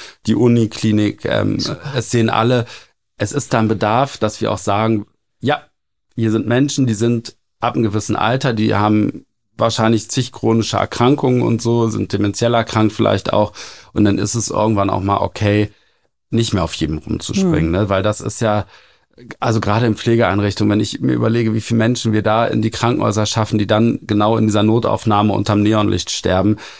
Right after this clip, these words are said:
Speaker 1: das müssen wir nicht tun. Wir können da deutlich besser werden. Und das ist so ein erstes Projekt, was ich für Hamburg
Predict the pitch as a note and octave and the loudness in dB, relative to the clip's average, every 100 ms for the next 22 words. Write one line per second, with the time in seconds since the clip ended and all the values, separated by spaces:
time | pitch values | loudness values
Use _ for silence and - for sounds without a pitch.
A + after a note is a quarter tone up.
0 | - _ _ _ _ D3+ A#2 - C#3 E3 | -20 _ _ _ _ -4 -2 2 2 2
1 | G2+ E2+ E2+ - F#2 F#2 - A#2+ B2 G#2+ | 0 0 -2 -2 -2 -2 0 2 2 2
2 | G#2 A2 A2 - G#2+ - E2+ F2 F#2+ G2+ | 2 0 -2 -2 0 0 0 0 0 0
3 | G2 G2 G2+ A2 - - - - G2 - | 0 -2 -4 -4 -6 -8 -16 -6 -2 0
4 | A#2+ - A#2 - A2 A2 - G2+ - - | 0 0 -4 -2 0 0 0 -2 -2 -2
5 | F#2+ G2+ A2 G#2+ - | 0 2 2 2 -2